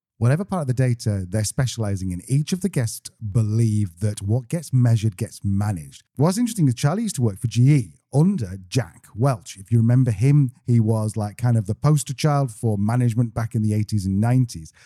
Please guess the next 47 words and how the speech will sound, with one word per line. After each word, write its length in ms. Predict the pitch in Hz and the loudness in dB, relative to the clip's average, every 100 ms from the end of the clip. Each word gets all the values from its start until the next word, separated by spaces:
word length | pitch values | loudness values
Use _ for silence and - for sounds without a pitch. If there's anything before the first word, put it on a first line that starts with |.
| _ _ _ | _ _ _
But 340 | 190 131 - - _ _ | -2 -2 -4 -20 _ _
Jack 240 | 127 165 | -4 -2
was 120 | 214 170 | -4 -2
famous 280 | 170 131 | 2 2
for 100 | - | 0
this 140 | 107 98 | -2 -4
phrase, 340 | - 117 90 | -2 -2 -2
"What 140 | 107 117 | -4 -4
gets 240 | 151 123 | -8 -2
measured 440 | 131 110 101 92 | 2 2 0 -6
gets 220 | - 90 - | -8 -12 -2
managed." 720 | 107 123 139 78 67 - - - _ _ | 2 2 2 -2 -12 -20 -20 -20 _ _
Charlie 420 | - 131 160 175 | -2 0 2 2
is 100 | 160 | 2
a 60 | 135 | 0
huge 640 | - - - 117 113 101 - | -2 -8 0 4 4 2 -2
believer 460 | 95 92 113 101 | -4 0 0 0
in 120 | 87 | -2
that. 160 | 76 65 _ - | -6 -12 _ -4
But 100 | 135 | 2
also 260 | 160 247 220 | 2 0 -4
he's 240 | 196 208 | -4 -4
finding 420 | - 175 185 110 | -6 -2 0 0
that, 160 | 98 117 - _ | 0 -4 -8 _
strangely, 640 | - - 247 277 294 147 | -10 -6 -4 -2 0 0
one 300 | 98 113 156 | 2 4 2
of 80 | 262 | 0
the 60 | 294 | -2
most 440 | 285 254 123 95 | -2 -2 -6 -8
difficult 580 | - 196 - 226 233 240 | -4 -4 -4 -8 -6 -8
things 560 | - - 220 226 131 101 | -12 -4 0 2 2 2
to 100 | 123 | -2
get 120 | 127 | 0
across 340 | 123 - 160 | -2 -2 -4
to 100 | - | -2
his 80 | 117 - | -2 -4
clients 380 | - 147 143 131 | -4 0 0 -2
and 80 | 107 | -6
potential 360 | 107 156 180 135 | -4 -2 -2 -2
clients 380 | 87 82 78 - _ - | -4 -6 -8 -16 _ -2
is 140 | 127 | -2
that 140 | 175 | -2
culture 380 | - 202 190 - | -2 -4 -2 -4
can 340 | - - 240 233 | -6 -6 -6 -6
actually 320 | - 160 117 | -6 -4 -4
be 120 | 82 | -4
measured. 460 | 80 69 - - | -6 -8 -14 -20